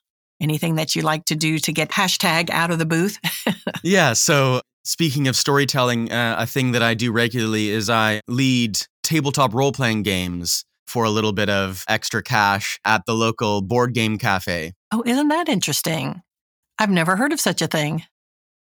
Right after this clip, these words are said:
Speaker 2: So you may have heard of the, the most popular game is, is Dungeons and Dragons.
Speaker 1: Right. Yeah, I've heard of that.
Speaker 2: Um, and so that's the, that's the game that I will typically be asked to lead, 'cause that's the one that players know.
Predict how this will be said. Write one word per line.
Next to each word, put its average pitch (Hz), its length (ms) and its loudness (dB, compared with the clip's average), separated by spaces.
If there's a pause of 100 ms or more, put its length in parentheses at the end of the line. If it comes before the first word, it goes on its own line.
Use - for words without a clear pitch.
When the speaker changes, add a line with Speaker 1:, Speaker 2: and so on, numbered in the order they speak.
Speaker 2:
So 160 140 0
you 170 100 4
may 175 120 4
have 160 120 4
heard 151 180 4
of 123 140 0
the, 123 200 2
the 120 100 0
most 131 240 2
popular 113 640 0 (200)
game 110 320 2
is, 101 180 -2
is 120 140 -4
Dungeons 117 460 0
and 98 140 -2
Dragons. 82 680 -2
Speaker 1:
Right. 165 440 0
Yeah, 165 160 0
I've 180 80 -6
heard 170 140 -2
of 208 60 -4
that. 101 300 2
Speaker 2:
Um, 98 100 0
and 110 160 0
so 123 200 4
that's 120 340 4
the, 110 260 2
that's 120 280 2
the 107 220 2
game 107 420 0
that 104 100 0
I 95 240 2
will 98 220 -2
typically 127 460 0
be 92 580 -2
asked 104 480 2
to 113 100 -2
lead, 90 340 -2
'cause 92 180 -6
that's 95 260 -4
the 104 100 -6
one 87 220 -4
that 80 160 -8 (180)
players 90 460 -2
know. 85 460 -4